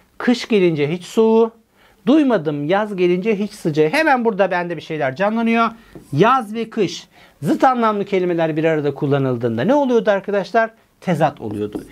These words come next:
Deniz şıkkında da tezat olduğuna göre şunu da çiziyorum. Demek ki benim doğru cevabım Ceyhan şıkkıdır. Hiçbir söz sanatı yoktur. Evet arkadaşlar,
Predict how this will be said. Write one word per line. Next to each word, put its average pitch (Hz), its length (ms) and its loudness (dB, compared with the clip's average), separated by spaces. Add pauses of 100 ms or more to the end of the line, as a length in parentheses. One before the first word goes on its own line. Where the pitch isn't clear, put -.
(300)
Deniz 226 420 2
şıkkında 160 400 -2
da 113 120 -6
tezat 135 460 -2
olduğuna 220 460 0
göre 208 380 0 (360)
şunu 247 260 -2
da 214 80 2
çiziyorum. 156 640 0 (300)
Demek 247 380 0
ki 165 340 0
benim 196 460 0
doğru 156 240 2
cevabım 196 560 0 (300)
Ceyhan 170 300 0
şıkkıdır. 156 500 -2 (260)
Hiçbir 190 240 -10
söz 120 240 -2
sanatı 135 460 0 (420)
yoktur. - 460 -4 (1800)
Evet 311 220 2
arkadaşlar, 190 600 -2